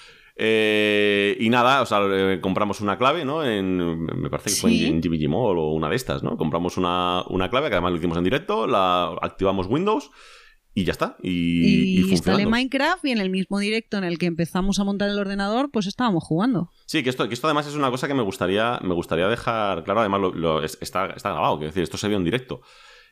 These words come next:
Speaker 1: Eh, el proceso completo de instalar Windows,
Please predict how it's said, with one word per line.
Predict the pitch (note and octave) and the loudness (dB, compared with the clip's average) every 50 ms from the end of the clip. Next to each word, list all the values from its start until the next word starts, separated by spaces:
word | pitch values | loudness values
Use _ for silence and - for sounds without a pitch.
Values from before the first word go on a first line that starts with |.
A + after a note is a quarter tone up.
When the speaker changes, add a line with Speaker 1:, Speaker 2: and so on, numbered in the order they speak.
| _ _ - | _ _ -4
Speaker 1:
Eh, | G2 G2 G2 G2 G2 F#2+ F#2+ F#2+ F#2 F#2 F2+ F2+ F2 F2 F2 E2+ E2 - - - _ _ _ _ _ _ - | 0 2 2 4 4 4 4 4 4 4 2 2 2 0 -2 -2 -4 -6 -8 -14 _ _ _ _ _ _ -4
el | G2+ G2 | -4 -2
proceso | G2+ G2 G2 A2+ - F3 D3+ | -2 -2 -2 -2 -4 -2 -2
completo | D#3+ D3 C3 - C#3+ D3 C#3+ A#2 | -2 -2 0 0 0 0 0 0
de | G2 F#2+ | 0 -2
instalar | F2+ - - F#2+ G2+ A2 | -4 -2 -2 0 0 0
Windows, | A#2 A2+ C3 C3 B2 G#2+ D#2+ D2 C#2+ - - - - | -2 -2 0 2 2 2 2 0 -2 -4 -8 -14 -18